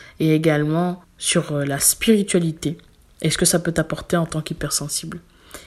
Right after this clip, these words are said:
Il faut que tu retiennes une chose importante, c'est que les personnes hypersensibles ne sont pas forcément timides. Elles ne sont pas toutes hyper émotives, parce que l'hypersensibilité et l'émotivité sont deux choses différentes. Il faut bien le souligner.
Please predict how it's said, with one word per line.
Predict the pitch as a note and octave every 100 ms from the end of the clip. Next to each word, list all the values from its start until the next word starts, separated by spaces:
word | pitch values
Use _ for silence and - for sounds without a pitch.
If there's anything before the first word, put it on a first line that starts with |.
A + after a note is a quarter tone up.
| -
Il | E3
faut | -
que | G#3 F#3+
tu | E3+
retiennes | E3 E3 F3+ F3
une | D#3+
chose | D#3+ E3+ D#3+
importante, | D3+ D#3 - - G3 -
c'est | -
que | F3
les |
personnes | D#3+ D3+ - F#3+
hypersensibles | E3+ D#3+ D3+ D3+ - G#3+ F#3+
ne | D#3+
sont | - D3+
pas | -
forcément | D#3+ - D#3+ - D3+ D#3 E3+ - - - -
timides. | - G#3+ F3 F3 E3 C#3 - _ - - -
Elles | F#3
ne | F#3
sont | F#3 F#3+
pas | F3
toutes | E3+ - C4+ - - - -
hyper | A#3+ A#3 G#3 F#3+
émotives, | E3+ D#3 - B3+ G#3 D3 C#3 -
parce | D3+ -
que | E3+
l'hypersensibilité | D#3+ F#3 F3+ F3 - F#3 F3+ G#3 G3 D#3+
et |
l'émotivité | D#3+ D#3+ D#3+ D#3+ F3 F3 E3 - F#3+
sont | E3
deux | D#3 D#3+
choses | - D3+
différentes. | D3+ - D#3+ F#3+ G3 - _ -
Il | D3+
faut | - D#3+
bien | D#3 D#3+
le | E3
souligner. | E3 D#3+ D3+ D3+ D3+